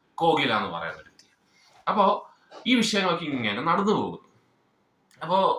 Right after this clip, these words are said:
നമ്മള് ഇതുവരെ അമൃതയും ബാലയും തമ്മിലുള്ള വിഷയങ്ങൾ മാത്രമേ കണ്ടിട്ടുള്ളൂ.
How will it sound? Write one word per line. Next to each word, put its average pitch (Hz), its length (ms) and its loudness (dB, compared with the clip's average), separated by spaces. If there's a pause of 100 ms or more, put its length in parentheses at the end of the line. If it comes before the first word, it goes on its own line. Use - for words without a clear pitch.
(160)
നമ്മള് 160 260 0 (240)
ഇതുവരെ 175 380 0 (380)
അമൃതയും 160 460 2 (320)
ബാലയും 135 360 6
തമ്മിലുള്ള 135 300 0
വിഷയങ്ങൾ 127 280 -4
മാത്രമേ 113 340 -2
കണ്ടിട്ടുള്ളൂ. 107 420 -6